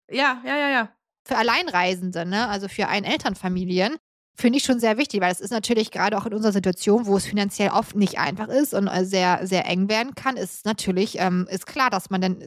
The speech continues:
Speaker 2: sich den Urlaub noch weniger leisten kann, wenn du quasi für eine Person ja, die gar
Speaker 1: Klar.
Speaker 2: nicht mitreist, die nicht existent ist. Also da verdienen die ja, machen die ein fettes Plus. Genau dann machen sie wahrscheinlich ein fettes Plus.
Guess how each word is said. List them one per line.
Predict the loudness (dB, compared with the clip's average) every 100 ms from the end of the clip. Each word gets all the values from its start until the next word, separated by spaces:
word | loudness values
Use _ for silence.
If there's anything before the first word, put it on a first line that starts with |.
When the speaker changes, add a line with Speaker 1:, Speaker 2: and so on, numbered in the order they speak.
| -12
Speaker 2:
sich | -4 -4 -4 -10
den | -4 2
Urlaub | 4 4 4
noch | -2 0
weniger | 2 2 2
leisten | 2 0 -2 -4
kann, | 0
wenn | 2
du | 0
quasi | 2 0 0
für | -2
eine | -4
Person | -2 -2 2 2
ja, | 0 -2
die | -2
gar | 2
Speaker 1:
Klar. | 2
Speaker 2:
nicht | 2
mitreist, | -4 -4 -2 -2 -2
die | -2 0
nicht | -2
existent | -4 -8 -12 -6 -4 -4
ist. | -4 -4 -6 _ _
Also | -2 0
da |
verdienen | 0 4 6 6
die |
ja, | 4 4
machen | 2 2
die |
ein | 2
fettes | 0 -2 -4
Plus. | -4 -4
Genau | 0 2 2
dann | 0
machen | 0 -2
sie | 0
wahrscheinlich | 0 0 -4 -4
ein | -2
fettes | -2 -2
Plus. | 0 2 2 0